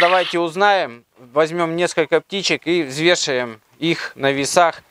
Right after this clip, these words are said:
И посмотрим, набрали они или уже в два месяца они были э, вот этого максимального, э, веса, который может достичь перепел вот этой породы, утяжеленный белый гигант. К примеру, если техасский перепел,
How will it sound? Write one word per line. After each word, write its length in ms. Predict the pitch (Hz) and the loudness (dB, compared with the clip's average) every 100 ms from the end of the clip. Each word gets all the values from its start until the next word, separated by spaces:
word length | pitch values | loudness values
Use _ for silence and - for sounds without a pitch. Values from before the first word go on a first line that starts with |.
| _ | _
И 100 | 160 | 2
посмотрим, 600 | 160 160 180 - 139 143 | 2 2 0 0 -4 -2
набрали 420 | 160 185 196 170 | 0 2 2 0
они 340 | 147 147 156 | -4 -4 -8
или 380 | 139 165 180 151 | -12 -10 -4 -2
уже 320 | 127 139 165 | -2 0 2
в 80 | 143 | 2
два 160 | 135 151 | 2 0
месяца 540 | 170 160 - - 131 | 0 -6 -6 -2 0
они 320 | 131 147 147 _ _ - | -2 -6 -8 _ _ -20
были 440 | 127 160 147 117 - _ _ | 0 2 2 -2 -4 _ _
э, 120 | - 113 | -2 0
вот 180 | 127 | 2
этого 240 | 156 - 131 | 2 2 0
максимального, 960 | 135 - 151 151 156 139 127 117 110 _ _ _ _ - | -2 -4 -4 0 0 -2 -2 0 -2 _ _ _ _ -6
э, 240 | 110 113 | -2 0
веса, 340 | 151 175 147 | 0 0 -2
который 400 | - 127 156 139 | -2 0 0 0
может 300 | 131 135 127 | -2 -2 -2
достичь 460 | 113 113 - 147 - | -4 -6 -6 -6 -4
перепел 500 | - 160 147 135 120 - _ | 2 2 2 -2 -4 -6 _
вот 160 | 113 120 | -4 2
этой 240 | 156 131 | 2 2
породы, 540 | - 143 151 143 110 95 - | 2 2 2 -2 -4 -10 -12
утяжеленный 640 | 117 131 135 160 156 135 | -4 -2 2 2 2 -2
белый 300 | 127 143 135 | 2 0 0
гигант. 320 | 131 135 147 | -10 -2 -2
К 40 | 196 | 0
примеру, 240 | 226 196 | -2 -2
если 240 | 185 - | -4 -6
техасский 720 | 175 196 - 185 - 156 131 - | -6 -2 2 0 -2 -8 -8 2
перепел, 560 | 185 175 156 143 120 | 2 4 0 0 0